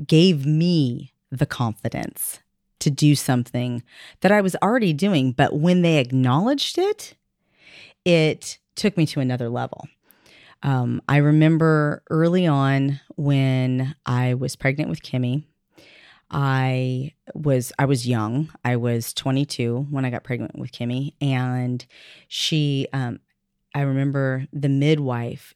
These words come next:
telling me, I, they just thought I was really awesome.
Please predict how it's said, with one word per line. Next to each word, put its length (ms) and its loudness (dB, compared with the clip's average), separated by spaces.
telling 460 -2
me, 400 -8
I, 200 2
they 140 6
just 220 -2
thought 180 -2
I 120 4
was 500 0
really 360 6
awesome. 480 -4